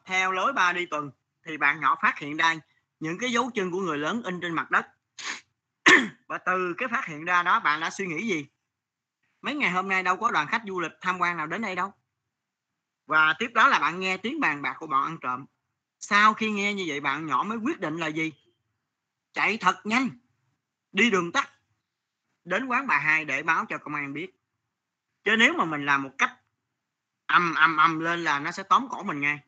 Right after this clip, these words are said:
ha. Rồi cái chi tiết mà cho thấy cái bạn nhỏ trong bài này là một người rất là thông minh là gì?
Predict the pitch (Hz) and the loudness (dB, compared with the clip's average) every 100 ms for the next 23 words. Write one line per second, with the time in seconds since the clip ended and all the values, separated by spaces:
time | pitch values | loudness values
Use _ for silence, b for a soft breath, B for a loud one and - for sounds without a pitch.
0 | _ - 185 180 _ _ _ _ _ _ | _ 2 2 2 _ _ _ _ _ _
1 | _ _ 147 151 180 240 196 220 208 202 | _ _ -6 -6 -2 -4 -2 0 0 0
2 | 226 302 233 160 180 180 196 240 269 151 | 0 0 0 0 2 2 0 -4 -2 -2
3 | 165 139 196 175 165 139 135 131 131 131 | 0 -2 -2 -2 -2 -2 -2 -4 -6 -8
4 | 131 135 127 202 233 139 131 123 _ _ | -8 -10 -6 -6 -4 -4 -4 -8 _ _
5 | _ _ _ 165 170 165 160 139 139 131 | _ _ _ -4 -2 -4 -2 -4 -4 -6